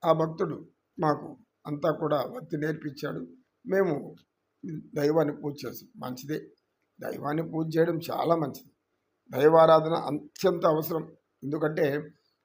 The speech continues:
భారతీయుడిగా పుట్టిన ప్రతి ఒక్కడు,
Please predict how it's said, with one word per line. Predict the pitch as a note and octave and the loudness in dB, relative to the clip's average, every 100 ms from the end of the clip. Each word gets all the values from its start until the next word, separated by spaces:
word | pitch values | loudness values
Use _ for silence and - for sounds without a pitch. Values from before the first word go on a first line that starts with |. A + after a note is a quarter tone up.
| _ | _
భారతీయుడిగా | A#2+ C3+ D#3 D#3 D#3+ E3 E3+ D#3 D#3+ | -2 2 2 0 -2 0 -2 4 6
పుట్టిన | D#3+ D#3+ D3+ E3 D3+ | 6 2 -6 -4 -4
ప్రతి | D3+ D#3+ D#3+ - F3+ | 0 -2 -2 -4 -2
ఒక్కడు, | D#3+ C#3 C#3 - D#3+ B2 | 0 -2 -6 0 -2 -2